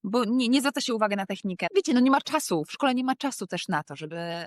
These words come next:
indywidualnie pracować z człowiekiem. I tak jest lepiej, że ta kultura śpiewania, e, poprzez programy, które są prowadzone, czy The Voice, czy Mam Talent, em, czy w ogóle dostępność muzyki, e,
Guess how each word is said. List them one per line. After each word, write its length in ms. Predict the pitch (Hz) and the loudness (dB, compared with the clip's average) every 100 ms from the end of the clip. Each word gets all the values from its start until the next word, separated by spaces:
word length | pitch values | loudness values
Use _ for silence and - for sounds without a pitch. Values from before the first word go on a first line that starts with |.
| - | -4
indywidualnie 720 | 202 190 185 208 214 214 190 | -2 -2 -2 2 2 2 -2
pracować 460 | 170 - 160 156 | -4 -6 -4 -4
z 180 | - - | -6 -12
człowiekiem. 500 | - 170 156 147 147 - | -6 -2 -2 -2 -6 -6
I 80 | 247 | 0
tak 120 | 440 | 2
jest 180 | 415 - | 2 -2
lepiej, 360 | 233 180 - 175 | 0 0 0 -2
że 60 | |
ta 120 | 170 196 | -2 -4
kultura 360 | 220 240 240 | -4 -4 -6
śpiewania, 640 | - - 214 220 220 202 208 - - - | -6 -6 0 0 2 -2 -4 -10 -20 -16
e, 180 | - 208 | -2 -2
poprzez 380 | - 277 - 262 | 0 -6 -4 -8
programy, 520 | - 254 233 226 226 | -4 -2 2 2 0
które 240 | 202 202 196 | -4 -6 -4
są 180 | 196 | -4
prowadzone, 520 | 196 185 180 185 175 180 | -4 -2 0 0 -4 -6
czy 140 | 208 | -6
The 160 | 196 208 | -4 0
Voice, 480 | 196 185 180 180 - | 2 4 4 2 -4
czy 100 | 220 | -2
Mam 240 | 226 247 | 0 -2
Talent, 640 | 214 170 165 156 156 170 - - - _ | 0 0 2 -2 -6 -12 -20 -20 -20 _
em, 640 | - 190 190 202 202 196 196 214 | -4 -2 0 -2 -4 -4 -6 -6
czy 100 | 220 | -4
w 60 | |
ogóle 200 | 240 302 | 2 2
dostępność 680 | 226 233 - 247 - 226 - | 2 -2 0 -2 0 -6 0
muzyki, 840 | 226 233 208 208 - 196 185 180 - | 2 2 0 -4 -4 -2 0 -2 0
e, 520 | 185 180 180 180 180 | 0 2 0 0 -2